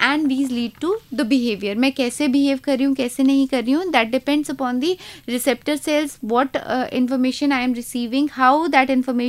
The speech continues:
is, अ, ज-, you know, processed and then how do I behave।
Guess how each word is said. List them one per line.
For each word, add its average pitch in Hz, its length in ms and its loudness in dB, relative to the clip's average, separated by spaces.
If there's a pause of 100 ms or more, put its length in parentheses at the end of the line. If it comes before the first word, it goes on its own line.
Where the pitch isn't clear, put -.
(180)
is, 285 360 2 (440)
अ, 247 240 4
ज-, 220 280 -2
you 262 180 4
know, 294 200 2
processed 320 560 2 (420)
and 285 200 6
then 285 180 4 (320)
how 262 240 6
do 269 60 2 (100)
I 285 160 4 (200)
behave। 214 360 -2